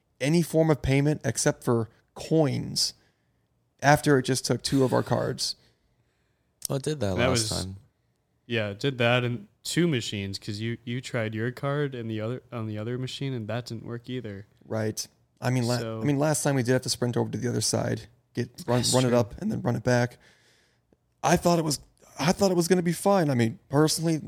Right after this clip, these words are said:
Speaker 1: the Tri-Rail kinda sucks. So it, it would have taken the same amount of time to get there by train as, as the Uber did. So, I mean, that's the first frustrating thing. So the train doesn't work,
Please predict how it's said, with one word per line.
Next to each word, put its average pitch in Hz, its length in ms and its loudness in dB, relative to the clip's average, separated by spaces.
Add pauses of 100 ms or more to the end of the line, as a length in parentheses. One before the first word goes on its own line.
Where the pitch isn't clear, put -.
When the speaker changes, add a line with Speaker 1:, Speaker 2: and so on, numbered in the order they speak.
(500)
Speaker 1:
the 131 80 0
Tri-Rail 165 420 2
kinda 165 240 -2
sucks. - 460 -4 (1500)
So 127 320 0
it, 135 220 -4 (400)
it 127 80 2
would 160 80 4
have 175 100 2
taken 170 200 0
the 147 60 0
same 151 180 -2
amount 147 180 -4
of - 40 -14
time 131 340 -4
to - 60 -10
get - 180 -10
there 135 180 -4
by 120 180 -2
train 127 340 0
as, 120 200 -4
as 120 200 -4
the 117 60 -4
Uber 123 280 -2
did. 123 280 2 (360)
So, - 180 2
I - 20 6
mean, 139 140 4
that's 180 180 2
the 170 80 -2
first 156 300 0
frustrating 110 500 0
thing. 113 180 -4
So - 140 0
the 117 100 -2
train 175 320 4
doesn't 131 300 0
work, 117 360 -2